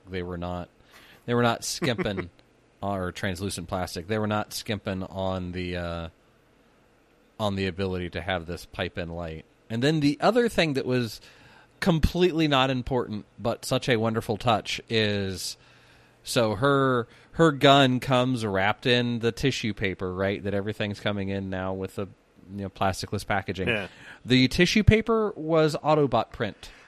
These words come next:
Speaker 2: I saw
Speaker 1: It wasn't
Speaker 2: that.
Speaker 1: just tissue paper.
Speaker 2: I s-, I saw that on some of the newer toys, and I was like, you know, all things considered, it's, it's, I'm really endeared by that, because at the end of the day, it's, it's, like, really inexpensive tissue paper.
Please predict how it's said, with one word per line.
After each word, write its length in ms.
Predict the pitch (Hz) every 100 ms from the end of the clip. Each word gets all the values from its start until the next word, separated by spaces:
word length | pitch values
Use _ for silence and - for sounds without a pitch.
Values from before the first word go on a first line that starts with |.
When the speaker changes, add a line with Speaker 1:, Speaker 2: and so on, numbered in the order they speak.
| -
Speaker 2:
I 120 | -
saw 260 | 240 - 320
Speaker 1:
It 220 | 339 311
wasn't 160 | 247 180
Speaker 2:
that. 320 | 180 156 110
Speaker 1:
just 120 | - -
tissue 300 | 127 - 110
paper. 260 | 98 -
Speaker 2:
I 60 | 240
s-, 160 | 208 -
I 80 |
saw 240 | 202 - 320
that 80 | 226
on 80 |
some 160 | 185 214
of 60 | 190
the 80 |
newer 240 | 196 214 190
toys, 400 | - 302 285 156
and 80 | 196
I 40 |
was 140 | 208 190
like, 200 | 202 170
you 60 |
know, 360 | 185 339 339 220 -
all 180 | 208 240
things 200 | 277 214
considered, 360 | 202 247 254
it's, 160 | 185 -
it's, 320 | 190 180 - - _ _ -
I'm 200 | 180 170
really 260 | 269 277
endeared 400 | 254 196 214 247
by 140 | 185 165
that, 240 | 120 107
because 400 | - - 175 147
at 80 | 143
the 80 | 185
end 100 | 226
of 40 | 220
the 60 |
day, 320 | 185 202 185 139
it's, 240 | 131 -
it's, 240 | 165 -
like, 180 | 160 147 131
really 280 | 147 190
inexpensive 800 | 208 175 170 - - 156 - 143
tissue 340 | - 208 - 147
paper. 440 | 139 120 113 110